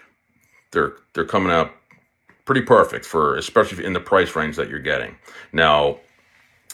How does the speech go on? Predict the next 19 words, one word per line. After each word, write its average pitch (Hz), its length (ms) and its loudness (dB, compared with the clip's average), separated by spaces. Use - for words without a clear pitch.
the 92 80 -2
knife 110 220 4
that 98 100 6
I 117 160 8
designed 90 720 -2
for 90 160 2
them 82 340 2
is 82 200 -6
called 85 640 2
the 82 140 -10
Aperture. 156 600 2
It's - 240 -4
a 65 60 -2
great 92 400 2
little 101 500 4
E 104 120 0
D 104 120 -2
C, 113 280 0
s-, - 260 -6